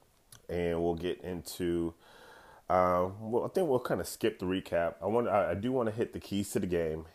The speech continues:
and, uh, I do wanna check out the box score a little bit. So we'll probably just do a two-segment one, two-segment, uh, pod this tonight,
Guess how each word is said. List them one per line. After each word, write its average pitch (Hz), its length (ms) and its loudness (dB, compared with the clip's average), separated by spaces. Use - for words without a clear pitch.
and, 80 280 -4
uh, 76 220 2
I 82 40 2
do 95 140 2
wanna 87 220 -2
check - 260 -2
out 80 100 2
the 73 60 -2
box 78 300 0
score 82 200 -4
a 73 40 -4
little 73 200 -4
bit. 69 280 -6
So 80 240 -4
we'll 101 100 4
probably 101 280 6
just 92 100 -6
do 98 100 2
a 85 60 0
two-segment 95 580 -4
one, 101 200 -4
two-segment, 92 600 -4
uh, 78 240 -6
pod 85 320 2
this 80 240 -10
tonight, 82 420 -6